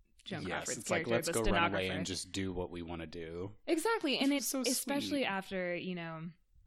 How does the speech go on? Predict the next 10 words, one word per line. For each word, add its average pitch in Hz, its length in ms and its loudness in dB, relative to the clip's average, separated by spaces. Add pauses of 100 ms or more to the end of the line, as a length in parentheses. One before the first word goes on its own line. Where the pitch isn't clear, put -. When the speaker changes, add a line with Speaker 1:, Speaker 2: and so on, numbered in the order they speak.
(100)
Speaker 1:
Joan 214 200 2
Crawford's 180 300 -4
character, 180 320 -4
the 170 80 -10
stenographer, 160 800 -4
whose 190 120 -2
name 196 220 4
I 156 100 -4
cannot - 600 -12
say 147 340 -4